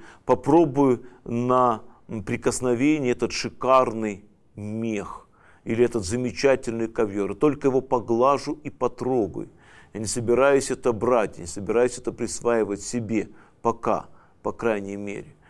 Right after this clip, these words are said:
Э, или, скажем, ну, уйду я там на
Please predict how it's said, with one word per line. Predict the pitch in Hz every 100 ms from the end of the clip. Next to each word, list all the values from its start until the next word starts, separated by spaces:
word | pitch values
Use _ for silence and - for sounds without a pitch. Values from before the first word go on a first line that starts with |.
| - - _
Э, | - 101 95
или, | 214 117 120
скажем, | - 127 107 113 127
ну, | 143
уйду | 139 117 113 151
я | 139 120
там | - 127 123 104 - - -
на | - 110 113 113 113 107